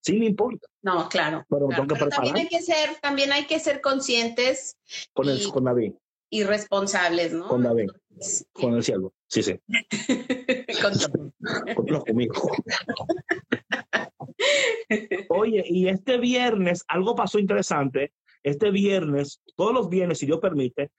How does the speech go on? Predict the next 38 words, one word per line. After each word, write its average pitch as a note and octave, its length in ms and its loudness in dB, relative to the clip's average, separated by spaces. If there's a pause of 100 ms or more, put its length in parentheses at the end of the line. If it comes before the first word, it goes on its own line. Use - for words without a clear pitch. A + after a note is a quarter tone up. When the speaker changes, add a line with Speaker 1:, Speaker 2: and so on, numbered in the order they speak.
(240)
Speaker 1:
vamos F3 200 0
a G3 100 0
tener F3+ 220 2
un E3 100 2
ministerio F3+ 460 2
de D#3+ 80 2
música F3+ 640 0
invitado. F#3+ 800 0
Speaker 2:
Sí. D4 1000 -2 (960)
Sí, C4 200 0
los A#3+ 140 2
retiros C4 380 0
son D#4 160 0
semana-, C#4 560 0
semanales, B3 680 0
Jessica, C4 440 0 (220)
eh, A3+ 120 2
durante G#3+ 360 0
la G3+ 180 2
cuaresma. G#3 540 0 (960)
Speaker 1:
Vamos E3 260 2
a F#3 100 0
tener F3+ 400 2
invitados D#3+ 640 0
de D3+ 100 2
música, D#3+ 500 0
así D#3+ 180 0
que F3+ 120 0
si C#3+ 180 2
Jessica, F#3+ 520 0
si D3+ 120 -2
tú C#3+ 140 0
quieres F#3+ 240 2
ser G#3+ 80 2
una G3+ 120 2
invitada G3 440 2
de G3 80 2
música, G3 600 0